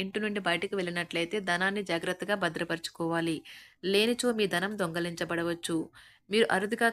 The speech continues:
కలిసే వ్యక్తులకు సమాచారం అందించడానికి మంచి రోజు. మీ స్వీట్ హార్ట్‌ని కలవడం వల్ల ప్రేమ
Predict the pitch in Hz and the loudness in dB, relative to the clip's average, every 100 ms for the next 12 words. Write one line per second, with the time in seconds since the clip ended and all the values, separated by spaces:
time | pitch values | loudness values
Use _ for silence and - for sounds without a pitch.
0 | 202 185 190 196 175 - 196 196 208 190 | 4 2 2 0 -2 -2 -2 0 0 0
1 | 170 196 202 202 202 156 165 185 180 175 | 0 0 2 0 0 -4 -6 -6 -2 -2
2 | 175 175 233 196 170 170 170 165 170 160 | -2 -4 -4 -4 -4 0 2 2 0 -4
3 | - - - - - 196 226 - 214 214 | -14 -20 -20 -20 -8 0 2 4 2 2
4 | 233 226 233 220 185 175 190 202 190 180 | 4 2 2 -4 -2 0 0 0 0 -2
5 | 180 175 185 196 | -2 -2 -2 0